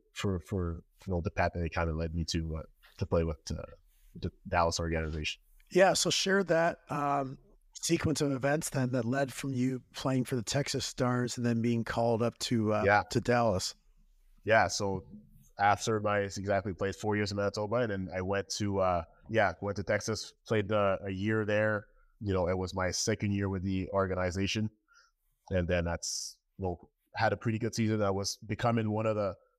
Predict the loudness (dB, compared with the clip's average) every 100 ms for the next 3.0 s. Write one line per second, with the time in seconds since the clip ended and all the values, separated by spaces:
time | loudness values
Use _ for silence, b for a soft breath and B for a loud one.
0 | -12 -10 -10 -14 _ _ _ -10 -4 -4
1 | -4 _ -10 -2 2 4 2 0 0 2
2 | 2 0 -4 -4 0 2 2 -2 -6 -10